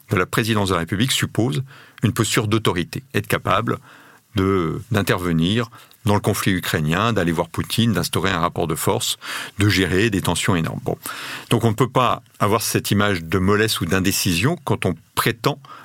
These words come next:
incarner l'État. Donc la stratégie de Hollande, c'est aussi de signifier, par la métamorphose de son corps, qu'il est prêt à incarner l'État, à endosser la fonction,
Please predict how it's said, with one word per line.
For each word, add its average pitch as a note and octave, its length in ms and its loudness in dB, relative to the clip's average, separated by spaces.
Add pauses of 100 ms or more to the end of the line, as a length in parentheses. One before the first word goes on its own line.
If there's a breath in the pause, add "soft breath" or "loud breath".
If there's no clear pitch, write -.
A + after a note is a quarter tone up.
(100)
incarner G#2 460 0
l'État. - 280 -4 (640 loud breath)
Donc C3+ 180 2
la C#3+ 100 2
stratégie A2 460 0
de F#2 80 0
Hollande, B2+ 360 2
c'est - 220 0
aussi D3+ 320 0
de D#3 160 0
signifier, A#2+ 640 2 (320 loud breath)
par G#2 140 0
la A2 80 4
métamorphose B2 580 0
de F#2+ 100 -6
son F2+ 200 -2
corps, E3 500 0 (400 loud breath)
qu'il A#2+ 160 2
est A2+ 80 4
prêt - 280 -2 (960 loud breath)
à A#2+ 60 2
incarner A2 460 0
l'État, C3 460 0
à G#2+ 40 4
endosser B2+ 600 2 (400 loud breath)
la G#2+ 120 2
fonction, - 480 -2